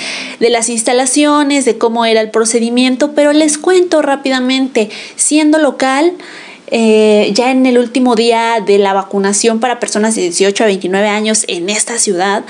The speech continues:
no había tanta gente como a eso de las diez de la mañana. Pasé y yo era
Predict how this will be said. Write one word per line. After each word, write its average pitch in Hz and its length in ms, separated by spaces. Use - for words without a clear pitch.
no 311 100
había 359 240
tanta 302 280
gente 226 400
como 208 280
a 180 100
eso 196 180
de 208 140
las 175 280
diez 190 240
de 208 80
la 196 100
mañana. 202 520
Pasé 294 640
y 220 160
yo 233 160
era 226 580